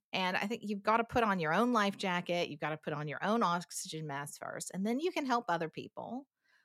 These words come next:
a lot better. But people that are highly driven, that are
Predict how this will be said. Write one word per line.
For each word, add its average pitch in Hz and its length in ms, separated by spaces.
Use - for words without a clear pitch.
a 190 60
lot 185 200
better. 220 300
But - 220
people 320 640
that 185 140
are 165 200
highly 240 500
driven, 175 800
that 156 200
are 135 240